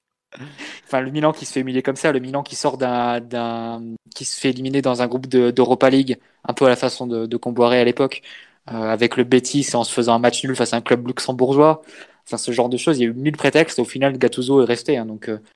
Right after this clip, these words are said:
je pense qu'il faut pas non plus, euh... là encore, extrapoler en disant Leonardo le coupeur de tête. Déjà, c'est pas forcément lui qui aura le dernier mot.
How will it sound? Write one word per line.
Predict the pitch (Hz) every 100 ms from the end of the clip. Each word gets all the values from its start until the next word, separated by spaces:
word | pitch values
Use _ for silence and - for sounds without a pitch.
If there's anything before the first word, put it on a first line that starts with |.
| _
je | -
pense | 135
qu'il | -
faut | 120
pas | - 123
non | 123
plus, | 117 143 135 127
euh... | 113 107 104 107 _ _ _ _ _ _ _ -
là | 120
encore, | 131 131
extrapoler | 117 - - 127 139 127
en | 120 113 110 107 104 107 _ _ _ _ _ _ _
disant | 113 110 123
Leonardo | 123 120 113 123
le |
coupeur | 120 - 113
de | 117
tête. | 135 131 -
Déjà, | 110 117 143
c'est | 127
pas | 143
forcément | 139 - 131
lui | 131 135
qui | 127
aura | 120
le |
dernier | 113 120 120
mot. | 147